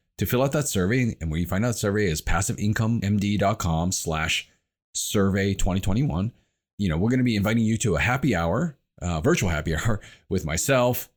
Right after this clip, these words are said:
and some of the members of our community. It's gonna be fun to get to know each other. We'll talk about a few things, get to know each other.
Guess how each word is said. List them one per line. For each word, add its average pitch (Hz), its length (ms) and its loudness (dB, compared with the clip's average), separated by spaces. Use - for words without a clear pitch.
and - 80 -10
some 95 140 0
of 87 60 2
the 85 40 0
members 87 260 0
of 78 100 -4
our 67 80 -4
community. 123 320 0
It's 110 80 -2
gonna 113 100 -2
be 87 80 0
fun 110 160 -2
to 92 80 -6
get 92 120 -4
to 92 60 -2
know 117 160 0
each 127 140 0
other. 120 160 0
We'll 85 100 0
talk 85 200 -6
about 76 180 -6
a - 20 -12
few 82 160 -4
things, 107 440 -2
get 95 160 -4
to - 80 -4
know 92 180 0
each 95 160 -2
other. 87 320 0